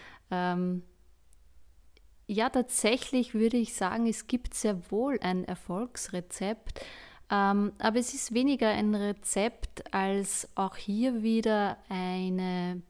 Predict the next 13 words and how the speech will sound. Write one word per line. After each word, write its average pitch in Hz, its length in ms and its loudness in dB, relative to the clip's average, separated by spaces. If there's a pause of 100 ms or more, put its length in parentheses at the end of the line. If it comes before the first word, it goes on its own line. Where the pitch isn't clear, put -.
(200)
Bereitschaft. - 1200 -6 (960)
Und 202 220 -2
zwar, 208 1040 0
äh, 190 60 -6
würde 208 180 2
ich - 340 -4
das - 400 -4 (140)
Wort 190 460 -2 (200)
Offenheit 175 680 -2 (220)
mit 185 240 -4
hineinspielen, 165 840 -6
ja. 175 200 -6 (880)
Nämlich 240 580 6